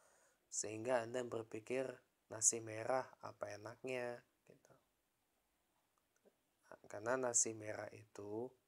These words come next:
alami dia. Dia nggak pakai gula,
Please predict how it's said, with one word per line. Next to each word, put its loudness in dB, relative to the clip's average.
alami 2
dia. -2
Dia -4
nggak -6
pakai -10
gula, -2